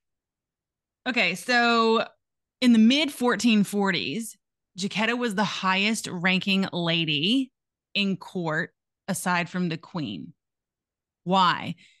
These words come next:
She was related to both the king and the queen.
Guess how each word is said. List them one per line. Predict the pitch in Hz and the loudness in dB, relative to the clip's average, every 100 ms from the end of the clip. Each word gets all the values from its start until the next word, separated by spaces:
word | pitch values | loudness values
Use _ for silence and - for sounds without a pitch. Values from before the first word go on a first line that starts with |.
| _ | _
She | - | -2
was | 202 175 | 0 0
related | 180 190 185 196 196 147 196 254 - | 0 0 2 2 2 0 -2 -4 -4
to | 202 | -4
both | 175 180 165 | 0 0 0
the | 180 | -4
king | - 185 180 - | -4 -2 -2 -2
and | 165 180 | -2 0
the | 170 | 0
queen. | - 156 113 78 | -4 -4 -4 -6